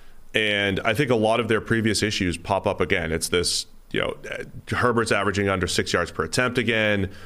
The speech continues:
not enough explosive plays from the offense, but then the defense, man, right? The same thing from this last offseason. What's their run defense gonna be like? Can they rush the passer better?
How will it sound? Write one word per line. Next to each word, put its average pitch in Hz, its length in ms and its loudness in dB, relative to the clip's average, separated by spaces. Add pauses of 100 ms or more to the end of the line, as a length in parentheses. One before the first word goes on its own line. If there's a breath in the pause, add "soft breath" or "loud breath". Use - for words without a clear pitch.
(320 loud breath)
not 123 260 4
enough 117 200 2
explosive 104 480 0
plays 131 280 2
from 123 140 0
the 120 80 4
offense, 107 520 0 (260 loud breath)
but 127 80 -2
then 175 120 2
the 147 80 2
defense, 151 480 -2
man, 110 300 -2 (380 loud breath)
right? 143 300 0
The 123 100 2
same 156 360 0
thing 143 300 2
from 120 200 0
this 113 160 2
last 113 260 0
offseason. 92 640 0 (800 loud breath)
What's 123 320 2
their 117 140 4
run 110 200 4
defense 113 340 2
gonna 110 160 0
be 107 140 2
like? 101 380 0
Can 120 180 2
they 117 100 4
rush 107 220 2
the - 80 0
passer 107 340 -2
better? 92 460 2